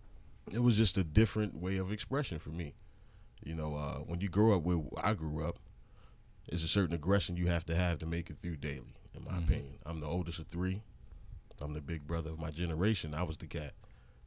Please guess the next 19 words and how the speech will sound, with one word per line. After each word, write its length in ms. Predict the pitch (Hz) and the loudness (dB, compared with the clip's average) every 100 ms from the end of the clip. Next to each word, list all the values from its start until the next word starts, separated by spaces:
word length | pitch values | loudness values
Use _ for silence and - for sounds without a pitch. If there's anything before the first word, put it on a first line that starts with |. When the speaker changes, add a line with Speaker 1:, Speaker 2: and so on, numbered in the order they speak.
| - | -16
Speaker 1:
When 100 | 76 | -4
people 300 | 101 87 85 | 0 2 0
and 80 | |
family 340 | 85 95 92 98 | 4 4 6 6
had 320 | 90 87 82 | 6 4 2
issues, 500 | 95 101 95 95 90 - | 0 0 0 0 -2 -8
Speaker 2:
You 100 | 90 | -6
had 100 | 82 | -6
to 40 | 78 | -6
go 100 | 76 | -8
solve 260 | - 87 73 | -6 -6 -6
it. 80 | 71 | -4
Speaker 1:
they 120 | 80 | -2
called 280 | - 80 76 | 2 2 6
Booby. 340 | 90 80 71 80 - | 6 6 2 -4 -4
That's, 220 | - - | -2 -2
that 140 | - 73 | -2 -2
was 120 | 76 | -2
my, 120 | 80 | -2